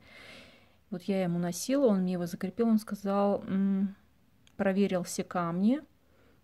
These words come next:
Они, говорит, все держатся. Вот один, я говорю, почему он вывалился? Он говорит, камни, они тоже двигаются. Ну,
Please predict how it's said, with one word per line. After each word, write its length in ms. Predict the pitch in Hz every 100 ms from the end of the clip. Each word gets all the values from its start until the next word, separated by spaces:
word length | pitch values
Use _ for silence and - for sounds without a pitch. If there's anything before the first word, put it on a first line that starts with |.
| -
Они, 140 | 180
говорит, 160 | 180 175
все 120 | -
держатся. 640 | 156 190 196 226 - 202
Вот 160 | 175 175
один, 320 | 170 202 220
я 140 | 196
говорю, 120 | 180 175
почему 220 | - 208
он 80 | 185
вывалился? 520 | 170 220 226 202 -
Он 60 | 170
говорит, 180 | 175 -
камни, 320 | 202 208 202
они 160 | 185
тоже 220 | 185 185 185
двигаются. 580 | 180 170 170 170 - 220
Ну, 300 | 214 233